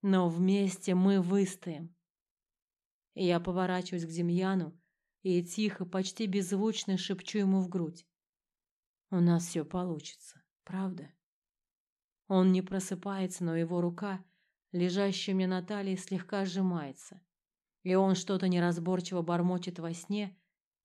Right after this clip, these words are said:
притягивая меня ближе. И я засыпаю с этой мыслью. У нас всё получится, потому что другого пути у нас просто нет.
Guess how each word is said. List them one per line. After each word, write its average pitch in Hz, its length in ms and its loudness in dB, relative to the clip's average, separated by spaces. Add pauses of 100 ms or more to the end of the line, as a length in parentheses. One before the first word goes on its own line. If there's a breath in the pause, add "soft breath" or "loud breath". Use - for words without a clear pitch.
притягивая 180 720 -2
меня 170 260 2
ближе. 147 480 -10 (800)
И 196 140 0
я 175 240 2
засыпаю 180 600 -6
с 170 120 -8
этой 175 240 -4
мыслью. 170 580 -6 (720)
У 180 80 0
нас 175 560 4 (420)
всё - 300 -4
получится, 165 800 -10 (720)
потому 196 380 2
что 196 180 -4
другого 185 480 2
пути 190 380 -4
у 190 100 4
нас 180 240 2
просто 196 540 -2
нет. 165 360 -4